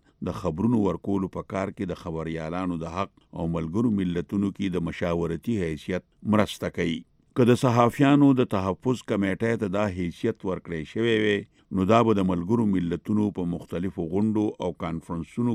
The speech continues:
کې د شاملېدو جوګه وي چې پکې جنیوا کې د بشري حقونو د کونسل غونډې هم شاملې دي. د صحافیانو د تحفظ کمیټې ته د حیثیت ورکولو په معامله اچولې شوو ووټونو کې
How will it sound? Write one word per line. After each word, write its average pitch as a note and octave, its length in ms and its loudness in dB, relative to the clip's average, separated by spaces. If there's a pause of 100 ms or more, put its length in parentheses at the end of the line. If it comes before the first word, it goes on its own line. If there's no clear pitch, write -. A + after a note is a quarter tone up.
کې D#2 540 -8
د F2+ 100 -6
شاملېدو F2+ 680 0 (360)
جوګه E2 340 2
وي A2 160 6 (200)
چې - 160 -4
پکې G2+ 400 -4
جنیوا F2 420 -2 (100)
کې G2+ 240 -6
د E2+ 120 -4
بشري E2+ 360 -6
حقونو F2+ 460 -4
د E2+ 160 -8
کونسل F#2 420 -4 (380)
غونډې G#2+ 400 4
هم F#2 500 -2
شاملې F2 560 0
دي. E2 140 -4 (420)
د A2+ 140 2
صحافیانو C#3 680 6 (120)
د A#2+ 160 0
تحفظ G2 580 -4
کمیټې G2 420 -2 (140)
ته G#2+ 180 0
د F2 120 -4
حیثیت F2 480 -4
ورکولو G2 480 -2
په E2+ 100 -4
معامله E2 480 -4 (540)
اچولې F#2+ 480 -2
شوو B2+ 260 0
ووټونو G#2+ 480 0
کې F#2+ 100 -10